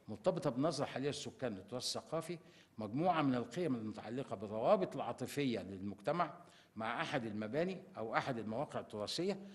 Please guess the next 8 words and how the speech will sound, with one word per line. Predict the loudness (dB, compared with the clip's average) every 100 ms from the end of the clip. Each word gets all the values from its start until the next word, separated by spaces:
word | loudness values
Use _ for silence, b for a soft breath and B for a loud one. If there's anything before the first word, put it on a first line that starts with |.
| B B
ترتكز | -8 2 4 4 4
على | 6 6
العمر، | 8 8 8 4 -2 -8 B B -8
العادات، | -2 0 2 6 4 4 -8 -18 -12 -8
الذكريات، | -4 -4 -2 0 4 2 2 -8 -8
الاساطير | -4 -2 0 0 2 2 4
والملامح | 4 4 4 2
الشعبيه، | -2 -6 -4 0 2 2